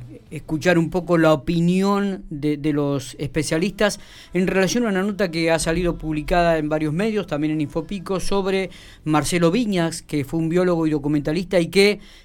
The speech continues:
este, bueno, dio, dejó diferentes definiciones con respecto a la, al frente de tormenta con, con, de tierra que se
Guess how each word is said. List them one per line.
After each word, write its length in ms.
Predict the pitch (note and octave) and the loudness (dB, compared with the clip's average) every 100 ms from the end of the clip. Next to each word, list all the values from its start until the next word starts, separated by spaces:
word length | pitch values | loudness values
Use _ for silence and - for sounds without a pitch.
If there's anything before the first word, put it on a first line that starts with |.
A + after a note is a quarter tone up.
| - | -6
este, 280 | D#3+ D#3+ F3 | -4 0 2
bueno, 340 | A3+ F#3 D#3+ | 4 4 2
dio, 480 | D3+ D3 A#3+ A3+ G3 | 0 0 2 2 0
dejó 420 | E3+ G#3+ C#4 A3+ E3+ - | -4 -2 2 2 0 -8
diferentes 760 | D#3+ F#3+ G#3+ A3+ D4 - G#3+ | -8 -4 -2 0 -2 -2 -2
definiciones 640 | E3+ E3 F3 F3 A3+ A#3+ G#3+ | -2 0 0 0 0 -2 0
con 180 | F3 D#3 | -2 -2
respecto 360 | D3+ G3+ E3+ | -2 -4 -2
a 40 | E3+ | 0
la, 220 | D3 C#3+ | 2 0
al 300 | C#3+ D3 C#3+ | 0 -4 -2
frente 420 | - G3+ A3+ F3 | 0 0 0 0
de 80 | D#3+ | -2
tormenta 540 | C#3+ D#3 F3+ F#3 E3+ E3 | -2 -2 -2 -2 -2 -2
con, 260 | D3+ C#3 | -2 -2
con, 300 | B2+ D3 D3 | -2 -2 -2
de 100 | C#3+ | -2
tierra 420 | C#3 F3+ G3+ F#3+ E3+ | -2 0 2 2 0
que 240 | D3+ C#3+ | -2 -2
se 420 | C#3 D3+ D3 C#3 | -2 -2 -2 -2